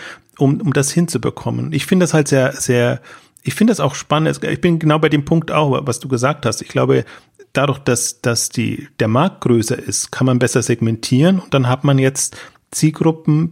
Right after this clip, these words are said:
die man mit spezielleren Lösungen bedienen kann, ähm, als man es bisher konnte.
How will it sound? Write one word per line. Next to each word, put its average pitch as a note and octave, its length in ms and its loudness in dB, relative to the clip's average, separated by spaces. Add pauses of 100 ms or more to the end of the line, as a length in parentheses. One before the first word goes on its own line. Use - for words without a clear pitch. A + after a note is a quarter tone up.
die C#3+ 100 4
man C3+ 340 0 (280)
mit C3 180 -2 (160)
spezielleren C#3 760 2
Lösungen A2+ 540 2
bedienen C3 500 2
kann, D3 380 0 (400)
ähm, B2 340 0
als C3 200 0
man C3 100 4
es - 80 -2
bisher C#3 380 0
konnte. - 460 -2